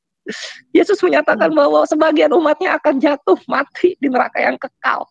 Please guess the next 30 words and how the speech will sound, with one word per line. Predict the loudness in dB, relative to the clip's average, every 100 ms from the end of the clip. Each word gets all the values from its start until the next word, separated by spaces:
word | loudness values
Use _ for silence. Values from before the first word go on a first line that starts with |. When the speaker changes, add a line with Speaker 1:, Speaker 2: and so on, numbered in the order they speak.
| -16 -6
Speaker 1:
Tidak | -2 0
seperti | 0 -2 0 -2
Islam. | 0 -2 -2 -8
Semua | -2 0 2 2
Islam | 0 0 0
akan | 0 0
masuk | -2 0 0
surga | 2 2 2 0
ujung-ujungnya. | 2 2 0 2 0 2 2 0 -2 _
Semua | _ 0 0
Islam | 2 0
akan | 0 0
masuk | 0 0
surga | 0 2 2
ujung-ujungnya. | 2 0 -2 0 0 0 -2 -4 _ _ _
Itu | -2 2
ya. | 2 0 _ _ _ -20 _ _
Eh, | -2 -2 -4 -2
itu | -2
mana | 0 0
tadi | 0 -2 -4 -8
hadisnya? | -4 -2 -2 -8
Speaker 2:
Bukhari | -8 -2 0 0
Speaker 1:
Itu | 0
Speaker 2:
berapa | -2 -2 -2
tadi? | 0 0 -2 -4 _
Penatua? | -2 0 2 2 0 -8 _
Speaker 1:
Itu | 0 2
Speaker 2:
Berapa? | 2 -2 -6 _
Speaker 1:
dibuka. | 0 2 0